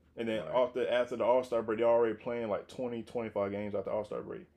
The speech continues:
Speaker 1: which they already done play, like, s-, like, uh, fifty something towards the All-Star break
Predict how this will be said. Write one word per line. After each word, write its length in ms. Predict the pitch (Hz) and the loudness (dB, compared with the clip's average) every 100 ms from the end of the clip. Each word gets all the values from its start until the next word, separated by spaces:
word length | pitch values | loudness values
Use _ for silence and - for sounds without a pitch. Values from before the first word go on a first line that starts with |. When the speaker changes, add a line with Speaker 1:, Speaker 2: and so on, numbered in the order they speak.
| _ _ | _ _
Speaker 1:
which 240 | 110 104 | -4 -2
they 100 | 113 | 2
already 280 | 113 110 107 | 2 4 2
done 160 | 107 104 | 0 -2
play, 240 | 113 110 | -4 -2
like, 220 | 101 98 | 0 -2
s-, 280 | - - - - | -4 -16 -8 -2
like, 200 | 101 95 | -2 -2
uh, 280 | 107 92 80 73 _ _ _ _ | -4 -4 -4 -10 _ _ _ _
fifty 320 | _ - 143 | _ -2 -2
something 500 | 123 123 107 110 101 101 | -2 -6 -6 -6 -6 -8
towards 400 | - 117 107 104 | -4 -2 -2 -2
the 140 | 104 | 0
All-Star 480 | 98 98 107 107 - | 2 2 0 -2 -6
break 220 | - 107 | -10 -12